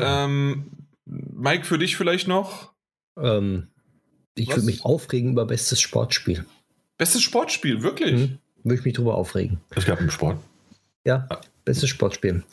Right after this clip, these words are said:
Speaker 3: Wo ist es
Speaker 2: Also,
Speaker 3: denn? Ah,
Speaker 2: zu,
Speaker 3: hier.
Speaker 2: also zu, zur, zur Auswahl gab's Formel eins, fifa,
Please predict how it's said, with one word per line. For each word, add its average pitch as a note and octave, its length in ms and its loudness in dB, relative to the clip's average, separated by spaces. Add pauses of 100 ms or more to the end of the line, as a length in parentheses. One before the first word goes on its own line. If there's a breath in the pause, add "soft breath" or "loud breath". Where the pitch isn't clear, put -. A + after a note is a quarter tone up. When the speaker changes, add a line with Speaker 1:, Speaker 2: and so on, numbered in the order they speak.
Speaker 3:
Wo D#2+ 60 -4
ist D#2+ 80 -2
es - 0 - (140)
Speaker 2:
Also, F3+ 40 0
Speaker 3:
denn? D3+ 100 2
Ah, - 80 2
Speaker 2:
zu, C4 140 2
Speaker 3:
hier. G3+ 100 2
Speaker 2:
also D3+ 180 2 (220 loud breath)
zu, D3+ 220 2
zur, C3+ 460 0
zur - 200 -4
Auswahl F3+ 320 0
gab's C#3 340 -2
Formel A2 300 0
eins, - 560 0
fifa, - 520 -2